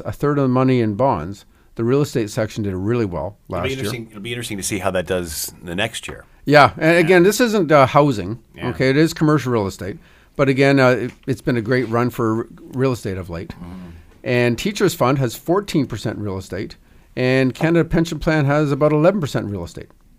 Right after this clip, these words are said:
Speaker 1: So it, and, and again, we, Andy and I've always recommend having a, a, a sliver, you know, generally speaking, about five percent in real estate. Um, it could be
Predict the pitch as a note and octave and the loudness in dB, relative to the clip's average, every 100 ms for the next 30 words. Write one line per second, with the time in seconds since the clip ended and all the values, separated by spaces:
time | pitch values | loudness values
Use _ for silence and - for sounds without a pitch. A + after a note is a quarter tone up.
0 | _ _ _ _ _ _ _ - - C#3+ | _ _ _ _ _ _ _ -8 2 4
1 | C#3 B2+ - _ _ _ _ _ _ _ | 4 2 -8 _ _ _ _ _ _ _
2 | _ _ - F3 E3+ - F3 D3 D#3 D3+ | _ _ -4 -4 -4 -12 -10 2 4 4
3 | C#3 D3+ C3+ B2+ C3+ C3 C#3 C#3 A#2+ A2 | 2 2 2 0 -2 -2 0 0 2 2
4 | A#2+ A2+ A2 G#2+ A2 A2 G#2 A2 G#2+ G2+ | 2 2 -2 -2 -2 -2 0 0 0 -2
5 | - G#2+ A2 B2+ - C#3+ B2+ G2+ F#2+ _ | -4 -6 -8 -8 -8 0 0 0 -4 _
6 | - C#3+ A2 G#2 - _ - A#2+ D3 C#3+ | -10 -4 -4 -6 -12 _ -16 -2 2 4
7 | A#2 - B2+ A2 A#2 G2+ G2 - A2+ A#2+ | 2 -2 -6 -4 -4 -2 -4 -2 -4 -2
8 | A2+ A2+ F2+ F#2+ F#2 F#2 G2 C3 - - | -6 -6 -6 -8 -8 -10 -10 -10 -12 -20
9 | _ - A2 G#2 A2 C#3 A2 A2 G#2 | _ -10 -4 -2 -2 -2 -2 -2 -2